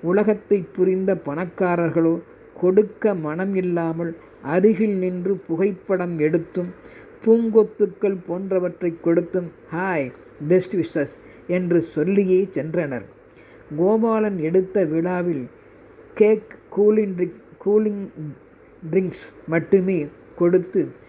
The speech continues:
சிக்கனமாகவும் பெருமையாகவும் வழி அனுப்பினான். இருப்பினும் உடன் போகவே மனம் வரவில்லை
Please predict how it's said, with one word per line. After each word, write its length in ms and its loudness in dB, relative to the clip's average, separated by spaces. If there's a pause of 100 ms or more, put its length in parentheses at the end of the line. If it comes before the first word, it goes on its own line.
(340)
சிக்கனமாகவும் 1040 0
பெருமையாகவும் 840 0
வழி 280 -2
அனுப்பினான். 680 -4 (800)
இருப்பினும் 880 2
உடன் 460 -2
போகவே 680 2 (840)
மனம் 500 -4
வரவில்லை 760 2